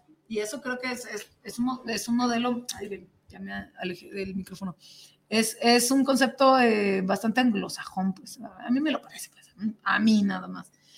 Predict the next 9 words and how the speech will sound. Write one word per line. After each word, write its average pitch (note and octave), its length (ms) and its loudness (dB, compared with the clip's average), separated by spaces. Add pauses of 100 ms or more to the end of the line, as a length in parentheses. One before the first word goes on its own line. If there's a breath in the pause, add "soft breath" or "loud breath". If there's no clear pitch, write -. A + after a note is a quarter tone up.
(220 soft breath)
Pero, C4+ 380 8
este, A3 260 2
igual F#3+ 580 0
debería F3+ 440 -4
de, F3 360 -4 (140)
este, - 1040 -16
¿cómo G3+ 160 -14
se G#3+ 60 -4
llama? A#3+ 260 0